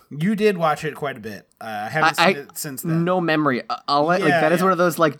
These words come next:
Speaker 2: the Joan Cusack thing that Mom was like,
Speaker 1: <laughs> Yes, yes.
Speaker 2: "I've been told I love Splash, but
Speaker 1: Yeah.
Speaker 2: I don't,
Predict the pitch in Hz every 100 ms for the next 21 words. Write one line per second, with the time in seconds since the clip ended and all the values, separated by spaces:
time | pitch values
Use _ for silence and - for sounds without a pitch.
0 | - 127 135 151 147 143 143 139 160 151
1 | - 165 156 170 165 160 160 165 160 156
2 | 143 - - - 180 185 151 - 156 123
3 | - 151 165 160 151 - 160 220 170 127
4 | 139 151 135 - 156 190 147 165 - -
5 | - 147 131 160 170 156